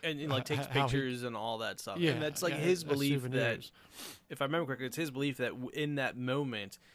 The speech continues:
Speaker 1: he never feels closer to God, essentially.
Speaker 2: Yeah.
Speaker 1: Like, when he's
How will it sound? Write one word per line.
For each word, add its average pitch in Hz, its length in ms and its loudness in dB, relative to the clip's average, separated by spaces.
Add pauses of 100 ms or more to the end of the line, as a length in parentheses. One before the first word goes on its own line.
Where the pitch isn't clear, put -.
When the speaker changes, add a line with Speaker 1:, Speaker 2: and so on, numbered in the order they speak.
(160)
Speaker 1:
he 139 140 -2
never 120 260 0
feels 117 240 -2
closer 117 400 -2
to 107 120 -6
God, 104 320 0
essentially. 76 600 -10 (340)
Speaker 2:
Yeah. 123 160 -4 (260)
Speaker 1:
Like, 127 240 -2
when 117 200 -2
he's 110 540 -6